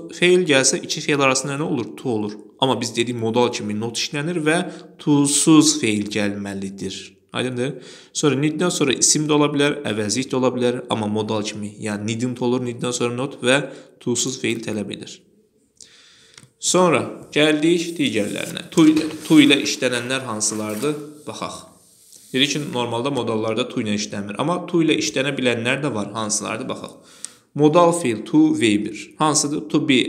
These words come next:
able nə ilə işlənir? To. Feilin birinci forması gəlir. Bunlar hardasa elə kənə bərabərdirlər. Bu, yəni, kənin ekvivalenti kimi götürmək olar. Yəni, kənə bərabərdirlər, bilmək, bacarmaq, qabiliyyət mənasında işlənir.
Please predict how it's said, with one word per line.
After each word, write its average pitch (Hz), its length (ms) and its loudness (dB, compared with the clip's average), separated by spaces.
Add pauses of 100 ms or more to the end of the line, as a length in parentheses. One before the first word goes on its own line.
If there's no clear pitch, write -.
(140)
able 147 560 6
nə 151 160 0
ilə 131 160 -2
işlənir? 147 420 -6 (140)
To. 104 160 0 (320)
Feilin 123 320 0
birinci 117 320 0
forması 104 400 -4
gəlir. 123 340 -2 (340)
Bunlar 185 240 0
hardasa 147 360 4
elə 143 140 0 (260)
kənə 139 360 0
bərabərdirlər. 107 720 -2 (400)
Bu, 110 220 -10
yəni, 107 180 -6
kənin 117 400 -6
ekvivalenti 107 540 -4
kimi 110 180 -10
götürmək 107 460 -6
olar. 135 240 0 (640)
Yəni, 113 240 -6
kənə 117 320 -2
bərabərdirlər, 139 640 0
bilmək, 120 400 -6
bacarmaq, 110 540 -4
qabiliyyət 113 340 -2
mənasında 104 400 -6
işlənir. - 400 -10